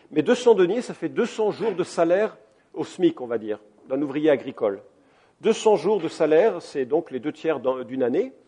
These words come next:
Euh, et il dit, ben, même avec le salaire d'un ouvrier agricole pendant les deux tiers d'une année, on n'arriverait pas à nourrir toute cette foule. On a, on a vraiment un problème. On a vraiment un problème. Et je me dis, cette, euh,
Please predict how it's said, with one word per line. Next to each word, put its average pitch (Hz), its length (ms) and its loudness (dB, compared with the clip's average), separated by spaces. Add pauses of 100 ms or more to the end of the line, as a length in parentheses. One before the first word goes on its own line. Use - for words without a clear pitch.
(400)
Euh, 117 460 -2 (260)
et 135 100 0
il 135 40 -2
dit, 190 120 -6
ben, 151 140 2
même 208 280 6
avec 220 220 6
le 196 100 8
salaire 214 720 0 (480)
d'un 156 220 6
ouvrier 233 360 6
agricole 175 640 4
pendant 127 580 0 (320)
les 120 120 -12
deux 127 180 0
tiers 220 260 4
d'une 156 180 2
année, 139 260 2 (760)
on 151 40 2
n'arriverait 165 340 2
pas 311 160 2
à 285 60 4
nourrir 170 260 2
toute - 160 -20
cette - 160 -8
foule. 131 220 -6
On 113 100 -2
a, 123 80 -6
on 147 120 -4
a 156 80 4
vraiment 262 360 2
un 262 60 4
problème. 226 440 -4 (720)
On 135 80 -10
a 139 80 2
vraiment 151 360 -4
un 139 60 -12
problème. 110 360 -16 (880)
Et 165 60 0
je 160 100 -6
me 208 80 0
dis, 247 160 0
cette, - 340 -4 (300)
euh, 123 180 -4